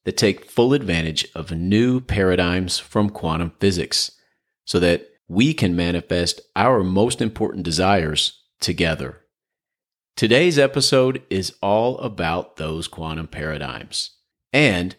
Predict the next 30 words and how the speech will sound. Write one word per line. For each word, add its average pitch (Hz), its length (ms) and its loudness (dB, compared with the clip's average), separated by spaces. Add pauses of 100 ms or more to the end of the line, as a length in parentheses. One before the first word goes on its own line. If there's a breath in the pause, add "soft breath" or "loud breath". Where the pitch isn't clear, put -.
why 117 300 2
they 127 180 2
matter 101 800 0
so 104 680 -2
much 82 380 -6
to - 140 -12
you. 82 460 -10 (920)
First, 123 480 2 (240)
you'll 135 260 2
learn 113 440 2
all 117 280 4
about 98 480 2 (100)
Newtonian 101 960 -2
physics, - 640 -4 (280)
how 87 220 0
it - 320 -4
changed 131 460 2
the 156 80 4
world 87 500 0 (240 soft breath)
and 151 320 4
set - 380 2
the 131 80 0
stage 78 640 -2 (100)
for - 180 -4
the 90 120 0
new 113 340 4
paradigms 78 720 -4
of 82 280 -8
quantum 107 600 0
physics 73 640 -4